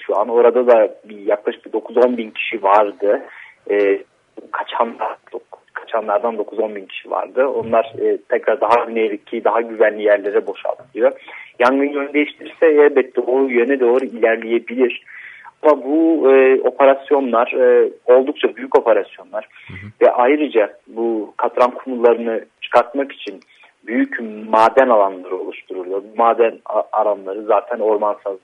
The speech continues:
Speaker 1: ormansızlaştırılmış durumda. E, tabii ki belki yayılabilir. Şu an, e, kıştan yeni çıkıldığı için burada kurumuş otlak ha-, halinde o, o bölgeler. E, yangın yayılabilir ama,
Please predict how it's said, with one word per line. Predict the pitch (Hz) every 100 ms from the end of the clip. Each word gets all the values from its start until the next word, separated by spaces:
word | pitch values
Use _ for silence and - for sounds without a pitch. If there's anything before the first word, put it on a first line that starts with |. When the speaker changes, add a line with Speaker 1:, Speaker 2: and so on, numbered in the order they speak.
| _
Speaker 1:
ormansızlaştırılmış | 107 113 107 113 107 107 104 101 - 107 101 90 -
durumda. | 107 95 87 87 110 123 - - - - - - _
E, | 113 110
tabii | - - 107
ki | - 110
belki | 110 107 104 - 113 110 - _ 104
yayılabilir. | 110 110 107 110 101 101 104 -
Şu | 107
an, | 104 107
e, | 101 101 98 - _
kıştan | - - - 127 117
yeni | 113 120
çıkıldığı | 120 - 104 98
için | 95 - 92
burada | 90 107 107
kurumuş | - - 107 - -
otlak | 104 - 113 -
ha-, | -
halinde | 101 98 95 87 90
o, | 90 85 -
o | 92 98 101
bölgeler. | 98 90 98 104 135 - - - - _
E, | 107
yangın | 110 104 107 117 127 123
yayılabilir | 120 123 135 127 143
ama, | 135 139